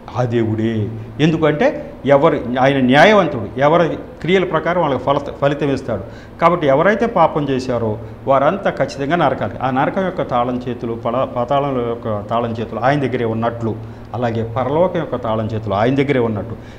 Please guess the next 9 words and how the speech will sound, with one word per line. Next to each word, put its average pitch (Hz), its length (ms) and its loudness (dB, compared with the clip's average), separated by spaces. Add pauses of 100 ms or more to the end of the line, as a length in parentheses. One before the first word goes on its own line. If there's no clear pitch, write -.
(120)
ఎవరు 143 220 8
పరలోకంకి 185 640 4
వెళ్ళాలన్నా, 107 560 2
ఎవరు 156 220 4
నరకానికి 143 540 0
వెళ్ళాలన్నా 104 500 -2 (360)
ఆయన 151 220 6
దగ్గర 165 200 0
తాళం 135 500 2